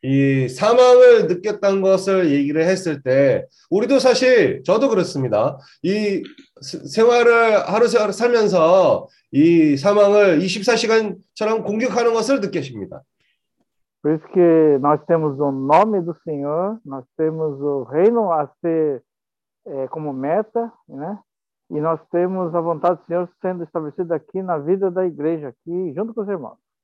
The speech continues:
Speaker 1: 하지만 그 위-, 어, 그 일을 방지하기 위해서 우리가 주님의 왕국을 목표로 두고 있고 우리가 주님의 이름을 가지고 있습니다.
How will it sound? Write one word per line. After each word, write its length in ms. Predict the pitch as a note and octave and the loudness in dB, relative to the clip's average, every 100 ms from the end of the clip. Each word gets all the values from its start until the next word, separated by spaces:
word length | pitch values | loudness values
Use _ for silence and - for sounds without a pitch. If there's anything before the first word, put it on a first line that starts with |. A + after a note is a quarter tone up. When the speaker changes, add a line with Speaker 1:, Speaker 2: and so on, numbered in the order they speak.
| _ - | _ -8
Speaker 1:
하지만 540 | C#3 D#3+ D#3 A3+ C4+ - _ | -4 0 2 0 -4 -14 _
그 440 | - A3 B3+ B3+ A3+ | -4 0 2 2 0
위-, 500 | G#3 G#3 G#3+ E3+ E3+ | -4 -4 -2 -2 0
어, 400 | C#3 D3 C#3+ C3 | 2 4 4 2
그 180 | C3+ A#3 | 0 -2
일을 440 | G3+ G#3 A#3 A3 - | -2 2 2 2 0
방지하기 560 | E3+ G#3 A#3+ A#3 A3+ | -2 2 2 2 -2
위해서 380 | G3+ F#3+ F3 F3 | 2 2 2 2
우리가 560 | F3 D3 C#3+ F#3+ G#3+ - D#3 D3+ G3 | 2 2 2 2 0 -8 -20 -16 -14
주님의 680 | F3 F3+ F3+ F3+ E3+ C#3 - | -14 -4 2 4 4 0 -6
왕국을 760 | - A#2+ E3 A3 B3 A#3+ C4+ G#3 | -6 2 2 4 2 4 4 4
목표로 640 | F#3 F#3+ G#3 G#3 G3+ - | 2 0 2 2 0 -8
두고 240 | E3 D3 E3 | -8 -2 -2
있고 480 | C3+ E3+ F#3 C3+ | 0 0 2 2
우리가 440 | G#2 A#2+ C#3 C#3 - | 0 2 2 0 -6
주님의 460 | - F3+ G#3 A3 G3 | -2 0 2 2 2
이름을 360 | A3 C#4 C#4+ | 2 4 4
가지고 300 | F3 D3 D3+ | 2 -2 0
있습니다. 520 | E3 C3+ G2 F#2 D#2 | -2 -4 -12 -14 -14